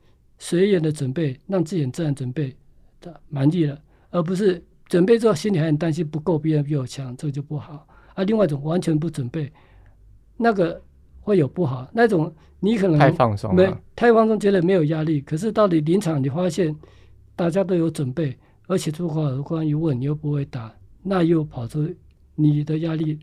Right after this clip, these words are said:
Speaker 1: 那时候呈现你的状况就不好。所以凡事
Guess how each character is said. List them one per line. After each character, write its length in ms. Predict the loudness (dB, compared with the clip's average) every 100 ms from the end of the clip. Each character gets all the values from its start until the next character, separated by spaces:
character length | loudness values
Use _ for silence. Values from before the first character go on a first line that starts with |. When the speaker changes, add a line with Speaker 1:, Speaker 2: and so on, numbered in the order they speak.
| _ _
Speaker 1:
那 180 | -2 0
时 120 | 0
候 60 | -2
呈 200 | -2 -4
现 240 | -2 -4 -6
你 80 |
的 160 | -6 -8 -8 -16 -20 -20 -10
状 160 | -4 -2
况 140 | -2
就 80 | -4
不 180 | -8 -8
好。 160 | -8 -12 -20 -20 -4
所 160 | 2
以 160 | 4 2
凡 260 | -2 0 2
事 160 | 2